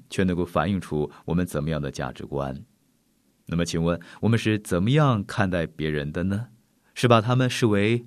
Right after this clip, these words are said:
累赘，还是看他们是仁爱的神所特别创造的呢？对神来说，哪一样比较重要呢？到底是人呢，还是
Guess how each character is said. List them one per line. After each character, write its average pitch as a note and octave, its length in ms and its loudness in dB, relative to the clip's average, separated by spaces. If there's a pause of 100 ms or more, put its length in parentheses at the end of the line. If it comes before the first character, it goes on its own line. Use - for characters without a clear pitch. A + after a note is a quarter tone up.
累 E2+ 240 2
赘， D3 400 4 (380)
还 G2+ 140 4
是 G#2+ 80 4
看 G#2+ 160 0
他 F#2+ 120 -2
们 E2 200 0 (220)
是 A2+ 260 4
仁 G#2 120 4
爱 A#2+ 120 2
的 G2 100 0
神 D#2+ 460 -2
所 D#2 240 -2
特 - 200 0
别 D2+ 220 0
创 E2 260 -4
造 D#2+ 220 -4
的 C#2 120 -8
呢？ C2+ 240 -8 (1040)
对 A2+ 140 6
神 G2+ 140 0
来 F2+ 160 2
说， D#2+ 300 -2 (200)
哪 F2+ 260 4
一 B2 120 2
样 C#3 240 4
比 D2+ 140 -6
较 D2 220 -2
重 D2 200 -6
要 C#2 220 -4
呢？ C2+ 280 -10 (680)
到 G#2+ 140 4
底 G2+ 100 2
是 F2+ 320 0
人 F2 300 2
呢， D#3+ 180 2 (260)
还 D#2+ 160 -4
是 D#2 320 -2